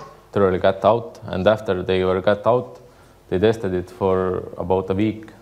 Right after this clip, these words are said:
to see that everything works correctly. And after that, it was all painted. Outside,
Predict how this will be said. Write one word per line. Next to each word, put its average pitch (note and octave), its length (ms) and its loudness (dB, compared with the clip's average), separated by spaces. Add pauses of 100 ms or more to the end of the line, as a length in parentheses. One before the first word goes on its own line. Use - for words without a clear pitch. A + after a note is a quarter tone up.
to G2 100 -6
see G2 180 -2
that F2 220 -4
everything G2 420 0
works G#2 300 0
correctly. G2 640 -2 (1300)
And F#2 240 0
after G#2 340 2
that, - 540 0
it F#2+ 200 -4
was F#2 120 -4
all G2 140 4
painted. F#2 420 -4 (4000)
Outside, A#2+ 760 2